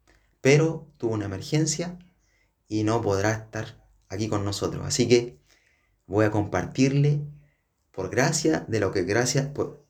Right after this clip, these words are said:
por gracia de lo que por gracia yo he recibido. Entonces, esta es una historia que, como me dijo un amigo, tú lo aprendes, lo vives y luego lo compartes.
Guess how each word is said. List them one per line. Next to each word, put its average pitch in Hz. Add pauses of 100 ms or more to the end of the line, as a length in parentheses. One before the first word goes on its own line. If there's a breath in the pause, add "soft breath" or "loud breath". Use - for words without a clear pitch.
(140)
por 95
gracia 147 (840)
de 104
lo 101
que 104
por 98
gracia 120
yo 113
he 107
recibido. 101 (680 loud breath)
Entonces, 139
esta 175
es 151
una 131
historia 160 (680)
que, 104 (580)
como 113
me 113
dijo 139
un 127
amigo, 92 (1000)
tú 131
lo 123
aprendes, 180 (560)
lo 92
vives - (240)
y 104
luego 120
lo 110
compartes. -